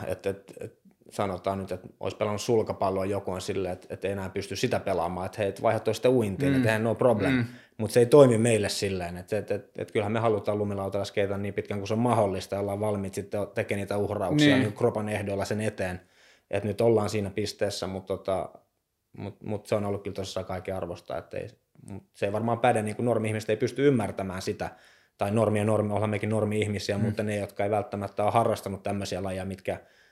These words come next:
Speaker 1: on omalla tavallaan, että se ei ole pelkästään se urheilusuoritus, vaan se on, niin kuin, myös se, se elämäntapa ja kaikki kaverit ja kaikki se kulttuuri, mikä siinä ympärillä
Speaker 2: Niin.
Speaker 1: on,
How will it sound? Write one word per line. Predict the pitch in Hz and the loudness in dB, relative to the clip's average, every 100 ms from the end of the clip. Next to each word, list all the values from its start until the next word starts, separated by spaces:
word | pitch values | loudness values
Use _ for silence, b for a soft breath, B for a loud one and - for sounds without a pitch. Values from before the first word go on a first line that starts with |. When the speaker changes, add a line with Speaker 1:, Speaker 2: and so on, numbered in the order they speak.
| b | b
Speaker 1:
on | 120 123 | 0 4
omalla | 117 107 | 4 2
tavallaan, | 101 104 104 101 101 | 0 -2 -2 -2 -4
että | 95 | -6
se | - 104 | 0 2
ei | 110 | 2
ole | 107 | 2
pelkästään | 110 104 98 101 | -2 -2 -6 -4
se | 110 | 0
urheilusuoritus, | 107 104 101 95 104 98 101 | 0 0 -4 -2 -2 -2 -6
vaan | 104 98 | -8 -6
se | 101 | -8
on, | |
niin | 98 | -8
kuin, | 95 101 | -6 -4
myös | 107 95 | -4 -2
se, | 104 95 b b b | -4 -6 b b b
se | - 95 | -4 4
elämäntapa | 117 104 101 98 95 | 6 6 2 -2 -4
ja | 101 101 | -4 -2
kaikki | 98 - | -4 -2
kaverit | 113 107 107 98 | 2 2 2 -2
ja | 95 | -4
kaikki | 104 98 - | -4 -4 -6
se | 101 | -2
kulttuuri, | 123 110 - 104 | 2 2 2 -4
mikä | 101 98 | -4 -6
siinä | 95 104 | -6 -2
ympärillä | 113 95 - 127 | -2 -2 0 4
Speaker 2:
Niin. | 135 131 | 6 4
Speaker 1:
on, | 98 | 2